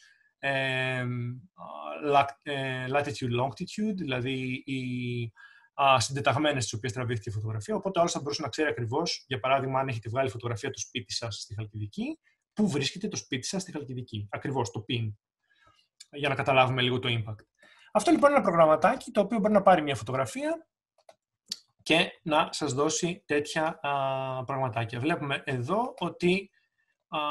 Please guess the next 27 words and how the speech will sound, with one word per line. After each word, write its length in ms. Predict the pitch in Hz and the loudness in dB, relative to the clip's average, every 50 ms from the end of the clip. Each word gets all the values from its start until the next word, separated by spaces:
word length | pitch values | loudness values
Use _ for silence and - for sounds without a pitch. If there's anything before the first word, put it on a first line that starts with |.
| 151 151 151 151 156 185 | 0 0 0 -2 -2 -2
η 60 | 175 | -4
συγκεκριμένη 340 | - - 151 135 151 180 165 | -2 -2 -2 0 2 2 2
φωτογραφία 460 | 135 - 143 139 127 - 214 220 220 - | 2 0 -2 0 2 2 2 2 2 -2
δεν 220 | 151 120 165 160 | -2 -2 0 0
έχει 120 | 147 143 - | 0 -2 -2
τέτοια 340 | - 131 - - 127 123 117 | -4 -6 -6 -4 -6 -4 -4
metadata, 400 | 127 127 139 185 214 214 220 220 | -4 -4 -4 -4 -2 -2 -2 2
άρα, 240 | 196 165 170 170 165 | 4 4 6 6 4
λοιπόν, 320 | 151 139 117 - 170 175 156 | 0 -2 -2 -2 -2 -2 -2
ο 20 | |
φωτογράφος 480 | 113 - 127 135 135 147 151 143 131 - | -4 -8 -8 -4 0 0 0 0 -2 -6
που 80 | - | -8
την 100 | 117 123 | -8 -6
ανέβασε 600 | 123 127 139 165 185 202 185 - - 208 214 214 - _ _ _ _ _ _ _ _ | -6 -4 -2 -2 -2 -2 -4 -4 -4 -6 -6 -6 -10 _ _ _ _ _ _ _ _
έκανε 280 | - 156 - 170 151 123 | -10 -8 -6 -4 -4 -4
σωστά 220 | - - - 156 | -2 -2 -2 -4
τη 100 | 147 139 | -4 -4
δουλειά 340 | 127 127 123 117 117 113 - | -6 -4 -2 -2 -2 -4 -6
του. 220 | - - - _ _ _ _ _ _ _ _ _ _ _ _ _ _ _ _ _ - - _ _ _ _ _ _ _ _ _ _ _ _ - 165 | -10 -18 -20 _ _ _ _ _ _ _ _ _ _ _ _ _ _ _ _ _ -20 -20 _ _ _ _ _ _ _ _ _ _ _ _ -6 -4
Α, 40 | 156 156 151 151 151 151 - 190 | -4 -4 -4 -4 -6 -6 -6 -4
επιστρέφουμε, 520 | 180 180 196 - 175 156 - - 135 131 | -4 -4 -2 0 0 -2 -2 -2 -4 -6
λοιπόν, 340 | 131 117 - 131 131 131 139 | -6 -4 -4 -4 -4 -4 -6
στην 300 | - - - 147 139 110 | -10 -10 -8 -8 -10 -6
παρουσίαση. 840 | - 127 120 117 104 - - - 123 123 123 127 - - - 240 254 311 320 - _ _ _ _ _ _ _ _ _ _ _ _ | -6 -6 -6 -4 -6 -6 -6 -6 -6 -8 -6 -6 -6 -6 -6 -6 -8 -10 -10 -12 _ _ _ _ _ _ _ _ _ _ _ _
Τώρα, 300 | - 302 175 143 139 127 | 8 8 10 10 8 6
προσωπικά 400 | - 196 185 185 233 - 285 269 | 4 2 2 2 8 10 10 10
δεδομένα 500 | 240 190 175 170 165 185 254 285 302 | 12 10 8 4 4 4 4 4 4